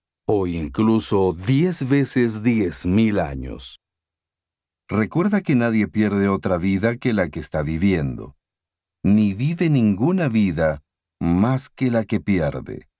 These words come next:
Así, lo más largo y lo más corto vienen a ser lo mismo. El presente,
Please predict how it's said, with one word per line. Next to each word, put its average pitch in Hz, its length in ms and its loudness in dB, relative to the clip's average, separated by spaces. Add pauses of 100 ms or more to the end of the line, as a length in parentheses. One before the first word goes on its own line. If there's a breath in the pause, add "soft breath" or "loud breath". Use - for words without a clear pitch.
(880)
Así, 80 580 -2 (720)
lo 67 240 -2
más 113 400 0
largo 76 640 -2
y 62 80 -14
lo 76 160 -4
más 87 240 -2
corto 82 600 -2 (600)
vienen 156 520 2
a 143 80 2
ser 107 180 -2
lo 104 140 2
mismo. 69 600 -6 (1120)
El 107 160 0
presente, 101 840 -2